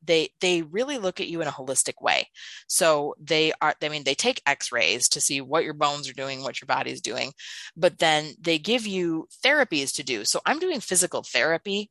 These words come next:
right there in-house. I'm doing exercises and therapies to help strengthen specific muscles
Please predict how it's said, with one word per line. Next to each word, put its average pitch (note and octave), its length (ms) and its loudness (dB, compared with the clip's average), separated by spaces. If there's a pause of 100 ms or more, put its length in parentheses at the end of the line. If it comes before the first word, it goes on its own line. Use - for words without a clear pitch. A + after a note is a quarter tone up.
(140)
right D3+ 320 4
there G3 160 4 (100)
in-house. D#3+ 680 0
I'm D#3+ 160 -4
doing D3+ 320 -6
exercises F#3 760 0
and D#3 220 -6
therapies D3 460 0
to C#3+ 80 -2
help C3 200 0
strengthen E3+ 600 -2
specific - 560 0
muscles D#3 560 2